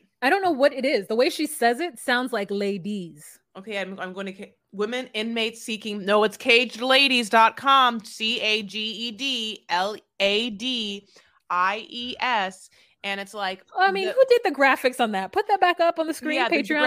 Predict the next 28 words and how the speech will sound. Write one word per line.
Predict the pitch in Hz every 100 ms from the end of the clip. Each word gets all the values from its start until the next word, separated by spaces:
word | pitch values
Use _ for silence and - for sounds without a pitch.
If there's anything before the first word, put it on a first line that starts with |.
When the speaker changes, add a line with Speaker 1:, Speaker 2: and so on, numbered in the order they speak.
| 262
Speaker 1:
Look | 302
at | 320
Speaker 2:
graphic |
Speaker 1:
this. | 226 240 233
Speaker 2:
is |
Speaker 1:
Who | 415 427 453 466 480 _ _ _ -
did | 339 302
that? | 254 226 - 247
Speaker 2:
It's | 269
word | 226 262 349 320
art. | 339 - 381 -
Speaker 1:
<laughs> | 285 - 277
Speaker 2:
It | 262
looks | 247 392 -
like, | 415 294
or |
the | 254
clip | 247 - 359 359
art | 285 285 277 240
that | 247
you | 233 247
would | 226
get, | 226 233
like, | 220 226 220
it | 262
looks | 427
like | 302
Microsoft | 247 240 339 - 254